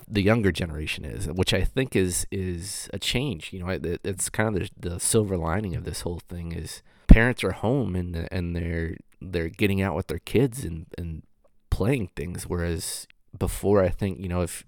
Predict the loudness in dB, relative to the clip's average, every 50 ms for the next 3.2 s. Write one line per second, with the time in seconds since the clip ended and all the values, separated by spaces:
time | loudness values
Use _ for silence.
0 | -10 -8 -8 -8 8 10 10 10 10 6 0 0 -2 -2 -2 -2 -4 -2 -2 0
1 | 0 0 0 2 2 0 0 -2 -8 -16 -20 -20 -20 -20 -20 -6 4 6 6 6
2 | 6 2 -2 -4 -2 0 2 2 2 0 -4 -6 -6 -2 -2 -2 -2 0 -2 -2
3 | 0 0 0 -4